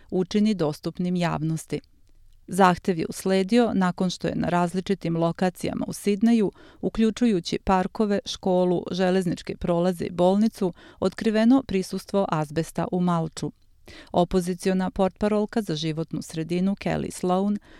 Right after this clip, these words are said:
kaže da javnost zaslužuje da zna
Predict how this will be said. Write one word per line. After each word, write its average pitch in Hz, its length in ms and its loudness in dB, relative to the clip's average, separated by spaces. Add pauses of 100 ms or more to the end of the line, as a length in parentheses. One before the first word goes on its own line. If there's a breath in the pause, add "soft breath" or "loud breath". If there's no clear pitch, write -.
(120)
kaže 262 380 0
da 180 300 0
javnost 196 500 0
zaslužuje 185 600 -2
da - 140 -4
zna 160 440 0